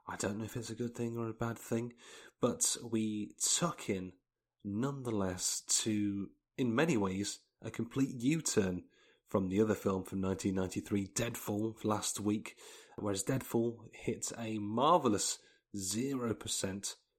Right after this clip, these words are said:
on Rotten Tomatoes, and it gets itself a golden cage from me, we flip side reverse it to a film that has ninety-five percent on Rotten Tomatoes in Red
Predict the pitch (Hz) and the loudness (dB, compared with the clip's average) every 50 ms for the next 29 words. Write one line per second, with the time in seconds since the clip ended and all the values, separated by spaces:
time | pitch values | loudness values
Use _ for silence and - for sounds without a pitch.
0 | _ _ _ - 104 92 90 90 95 92 95 92 - - 101 92 92 95 95 98 | _ _ _ -4 -2 -2 0 0 -2 -2 -2 -6 -6 -4 -4 -4 -2 -2 -2 -4
1 | 104 107 - - 107 98 92 92 - 95 - - - 92 - 107 90 87 - - | -4 -4 -6 -6 -4 -4 -4 -4 -4 -6 -4 -4 -4 -4 -4 -6 -10 -4 -2 0
2 | 127 135 131 117 107 101 95 - - 113 104 101 90 - - - 98 95 95 104 | 2 2 2 0 -2 -4 -6 -4 -2 -2 -2 0 -2 -2 -4 -4 -4 -2 -2 -2
3 | 101 98 95 - - - - - - - - - _ - 113 113 120 120 120 117 | -2 -4 -4 -6 -8 -14 -20 -20 -20 -20 -20 -20 _ 0 2 4 4 4 4 2
4 | 113 110 - - - - - - - - 127 143 135 123 - - 135 131 131 123 | 2 0 -4 -8 -10 -12 -10 -8 2 4 4 4 4 2 2 2 4 4 4 4
5 | 120 110 104 92 107 131 147 143 123 - - 98 107 113 - - _ - - 117 | 4 4 4 4 4 2 4 2 2 2 0 0 -2 -2 -6 -10 _ -4 0 0
6 | 117 113 - - 127 127 120 120 117 117 117 113 117 117 110 104 - - - - | 0 0 2 2 4 4 6 6 4 4 2 0 -2 0 0 0 -2 -4 -6 -8
7 | _ _ _ - 113 131 165 175 - 170 - - - - 123 110 185 214 202 - | _ _ _ -2 0 0 2 2 0 -2 -2 -4 2 4 4 4 6 2 -2 -4
8 | - - - - - - 98 92 95 101 - - _ _ _ _ _ _ _ _ | -2 -2 0 0 2 2 2 2 0 -4 -6 -12 _ _ _ _ _ _ _ _
9 | _ _ - 110 107 98 95 98 98 - - 101 95 - - 110 98 95 92 92 | _ _ -8 -4 -2 0 2 2 0 0 -2 -4 -4 -4 -2 -2 -2 -2 -2 -2
10 | 92 - - - 101 110 117 120 - - - 101 95 95 101 98 98 | -4 -4 -4 -2 0 0 -2 -2 -4 -6 -8 -6 -4 -2 -2 -2 -2